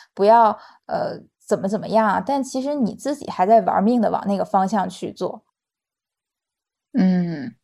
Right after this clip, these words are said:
Speaker 1: 对，所以如果你看到这种，你会不会觉得，嗯，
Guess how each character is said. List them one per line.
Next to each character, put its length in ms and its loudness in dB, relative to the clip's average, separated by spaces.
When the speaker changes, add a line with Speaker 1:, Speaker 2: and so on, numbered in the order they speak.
Speaker 1:
对， 240 2
所 220 0
以 280 0
如 140 0
果 100 4
你 120 0
看 200 -4
到 160 6
这 140 2
种， 240 -4
你 80 -6
会 180 0
不 80 0
会 160 2
觉 220 -6
得， 380 2
嗯， 540 -6